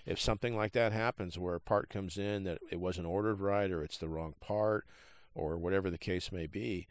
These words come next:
uh, hopefully you have other work that you can go, "Okay, fine, whatever, you guys, you know, uh, order the right part, and I'm moving on to this thing over here." And you gotta be able to switch gears,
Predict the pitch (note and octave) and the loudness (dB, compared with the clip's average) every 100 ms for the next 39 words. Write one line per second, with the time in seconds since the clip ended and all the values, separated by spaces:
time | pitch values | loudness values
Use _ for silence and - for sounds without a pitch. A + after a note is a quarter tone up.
0 | - - - - F2 F2 A#2+ A#2 A#2 G#2+ | -18 -20 -12 -4 -2 2 2 2 0 0
1 | G2+ G2+ G2 G2 F#2+ F2+ A#2 A#2+ - - | 2 2 2 2 2 0 0 0 -2 -4
2 | F2+ E2+ F2 F2 F2 - - - - D3 | -6 -6 -4 -2 -2 -4 -14 -16 -6 -2
3 | - C#3+ - B2 B2 A2+ A#2 A2 A2+ G#2 | 0 0 0 0 0 0 2 2 0 -2
4 | F#2 G2+ G2 F#2+ - G2+ F2+ G2 - - | 2 4 4 0 -4 -4 -4 -6 -10 -8
5 | E2+ G2 G#2+ A2+ A2+ A#2 A2+ A#2 B2 C3 | -2 0 2 2 4 2 2 4 4 4
6 | F#2+ G2+ G2+ G#2 A2 A2+ A2 A2 G#2 A2 | 0 -2 0 0 0 2 0 2 2 0
7 | - G#2+ G#2+ A2 A2 A2+ C3+ F#2 - - | -2 -2 -2 -2 -2 -2 -4 -6 -16 -20
8 | - - - - E2+ F2 E2+ F2 F2 F#2 | -20 -20 -18 -6 -2 0 -2 -2 0 2
9 | F2+ F2+ F2 E2+ - E2 - G#2 A2+ D2+ | 2 0 -2 -2 -4 -6 -6 -4 -2 -4
10 | - | -8